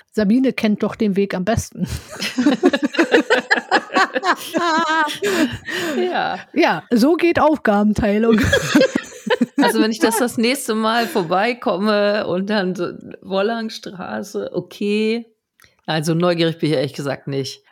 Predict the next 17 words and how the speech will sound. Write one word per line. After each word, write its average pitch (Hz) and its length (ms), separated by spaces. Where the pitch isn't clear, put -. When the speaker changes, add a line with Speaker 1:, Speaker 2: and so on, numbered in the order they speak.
Speaker 2:
Ich 214 200
warte 220 240
jetzt 202 220
mal 175 200
ab, 185 220
wie 165 120
das 165 200
ist, 185 280
ob 147 160
das 143 240
wirklich 170 360
dann 139 560
an 147 200
dem 143 180
Tag 127 240
da 127 120
stattfindet. 123 600